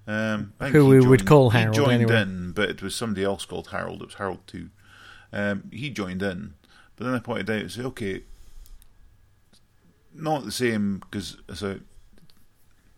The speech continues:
Speaker 1: it's suspected it was a historical person, but obviously books are at the moment. But you're saying, "Oh, it's terrible that the, she's been de-,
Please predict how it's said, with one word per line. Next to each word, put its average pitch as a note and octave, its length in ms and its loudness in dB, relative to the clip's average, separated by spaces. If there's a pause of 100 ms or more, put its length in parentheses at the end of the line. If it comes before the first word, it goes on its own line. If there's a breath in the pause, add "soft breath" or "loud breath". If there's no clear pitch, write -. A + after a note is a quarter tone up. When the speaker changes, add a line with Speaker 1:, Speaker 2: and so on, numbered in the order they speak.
(340)
Speaker 1:
it's - 180 -14
suspected G2 520 -4
it F#2+ 80 -2
was F#2+ 100 -4
a F#2+ 60 -6
historical F#2 560 -8
person, F#2 420 -6
but - 100 -10
obviously F2+ 220 -14
books G#2+ 220 -12
are F#2+ 40 -12
at F2+ 40 -12
the F#2+ 60 -14
moment. F#2 220 -14 (360 loud breath)
But A#2+ 100 -6
you're A2+ 80 -2
saying, B2 240 -4
"Oh, A#2 240 -2
it's - 140 -10
terrible A2 340 -2
that G2 220 -10
the, G#2 140 -6
she's G#2+ 240 -10
been F#2 200 -8
de-, F#2+ 240 -12